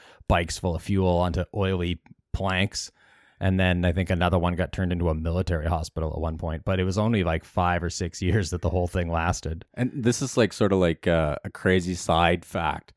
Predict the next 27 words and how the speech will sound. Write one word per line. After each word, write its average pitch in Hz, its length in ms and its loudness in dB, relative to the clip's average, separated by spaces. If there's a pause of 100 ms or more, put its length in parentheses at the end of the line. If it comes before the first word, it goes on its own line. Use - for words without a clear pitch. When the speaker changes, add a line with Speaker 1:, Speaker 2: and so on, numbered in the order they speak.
(180)
Speaker 2:
right? 87 220 0
That 82 80 -8
you 90 80 -4
would, 87 100 -2
like, 82 180 -4
talk 82 300 2
about 80 320 -2
if 87 100 -10
you're, 87 120 -4
like, 80 140 -4
having 85 240 -2
a 78 40 -6
pint 80 320 -6
or 82 40 -12
something, 82 260 -8
like, - 180 -6 (420)
sixteen 120 540 2
tons 107 380 0
of 107 80 2
nails 87 500 0
went 101 160 2
into, 101 140 0
like, 92 160 2
the 90 80 0
one, 95 420 0 (400)
like, - 160 4
oval, 104 560 6